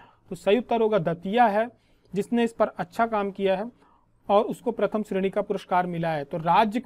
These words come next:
में और प्रदेश में, ठीक है, एक तो मध्य प्रदेश राज्य को भी पहली बार प्रथम श्रेणी का पुरस्कार दिया गया है और जिला श्रेणी में दतिया को दिया गया है, ठीक है। तो नशा मुक्ति भारत अभियान का सबसे अच्छा क्रियान्वयन किया गया, इसके लिए दिया गया। ये पुरस्कार कहाँ दिया गया है?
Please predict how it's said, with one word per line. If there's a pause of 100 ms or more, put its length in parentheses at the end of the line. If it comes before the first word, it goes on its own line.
(140)
में (160)
और
प्रदेश
में, (480)
ठीक
है, (200)
एक
तो
मध्य
प्रदेश
राज्य
को
भी
पहली
बार
प्रथम
श्रेणी
का
पुरस्कार
दिया
गया
है (400)
और
जिला
श्रेणी
में
दतिया
को
दिया
गया
है,
ठीक
है। (1400)
तो
नशा
मुक्ति
भारत
अभियान
का
सबसे
अच्छा
क्रियान्वयन
किया
गया,
इसके
लिए
दिया
गया।
ये
पुरस्कार
कहाँ
दिया
गया
है?